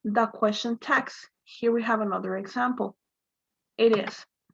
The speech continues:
We met already, haven't we? You like fish, don't you? You are a new student, aren't you? The view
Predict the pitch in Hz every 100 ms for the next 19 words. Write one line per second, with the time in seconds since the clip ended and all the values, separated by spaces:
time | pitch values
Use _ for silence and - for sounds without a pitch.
0 | _ _ 233 262 254 247 - 220 202 190
1 | 180 180 _ _ _ - 208 196 196 247
2 | 349 _ _ _ _ _ _ _ _ _
3 | 208 226 247 277 - - 180 - - _
4 | _ _ - 185 185 196 247 330 _ _
5 | _ _ _ _ _ _ - 208 - 233
6 | 254 - 269 233 214 208 190 185 - _
7 | _ 208 208 196 208 277 339 _ _ _
8 | _ _ _ _ 196 208 226 311